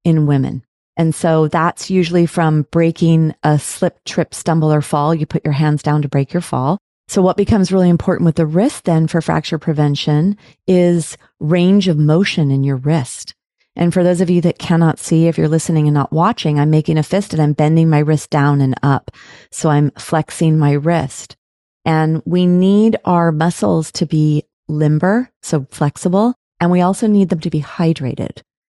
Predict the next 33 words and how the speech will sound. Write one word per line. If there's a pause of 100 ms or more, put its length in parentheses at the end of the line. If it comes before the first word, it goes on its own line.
(140)
because
the
more
limber
and
more
hydrated,
the
more
play
exists
in
those
muscles. (380)
So
if
you
do
slip,
trip,
or
fall, (500)
you're
less
likely
to
cause
a
stress
fracture, (240)
because
fractures
happen,